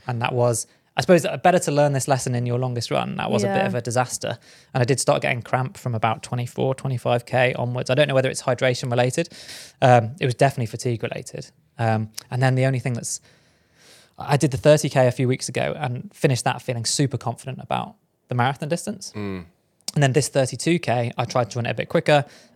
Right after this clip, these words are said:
Speaker 1: I messed up the hydration, um, and I just started to get niggles, and, uh, they must have been associated with the cramp, but this is the first time I've had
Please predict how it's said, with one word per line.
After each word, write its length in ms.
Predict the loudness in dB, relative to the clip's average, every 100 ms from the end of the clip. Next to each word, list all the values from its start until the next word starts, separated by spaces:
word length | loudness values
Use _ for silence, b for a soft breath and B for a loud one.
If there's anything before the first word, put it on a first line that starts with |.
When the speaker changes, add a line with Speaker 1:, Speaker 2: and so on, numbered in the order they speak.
| B _ 0
Speaker 1:
I 100 | 2
messed 240 | 2 0
up 60 | -2
the 60 | -2
hydration, 640 | 0 4 4 4 0 -2 b b b 0
um, 420 | 4 4 2 -2 -10 _ _
and 400 | 0 2 0 -4 -12 _
I 100 | -16
just 380 | -8 -4 -4 -4
started 380 | -2 0 0 -2
to 100 | -6
get 160 | -4 -4
niggles, 400 | -2 -2 -2 -2
and, 160 | -6 -12
uh, 140 | -16 -14 -2
they 120 | 0
must 200 | 2 2
have 60 | 0
been 80 |
associated 380 | -2 0 -2 -2
with 80 | -4
the 60 | -2
cramp, 260 | -2 0
but 60 | -2
this 80 | -4
is 40 |
the 60 | 0
first 260 | 4 4
time 120 | 4 -2
I've 80 |
had 160 | 0 0